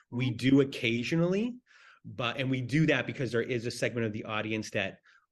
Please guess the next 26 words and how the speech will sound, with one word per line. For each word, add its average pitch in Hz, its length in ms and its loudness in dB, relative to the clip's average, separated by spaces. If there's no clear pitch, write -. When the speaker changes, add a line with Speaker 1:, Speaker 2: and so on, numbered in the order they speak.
Speaker 1:
um, 92 500 -6
wants 117 680 -4
to - 160 -6
hear 101 800 -2
that. 101 400 -4
But 110 320 -4
I 120 100 -2
think - 360 -2
in, 131 260 -2
in 143 140 0
the 131 80 0
grand, 131 540 0
like, 107 140 -6
the 117 80 -2
long 123 440 0
term, 104 640 -8
you 107 140 -6
know, 101 160 -4
in 98 120 -6
the 104 100 -8
grand 113 260 -2
scheme 117 240 -4
of 113 140 -6
things, 101 380 -6
having 127 320 0
people 123 540 -4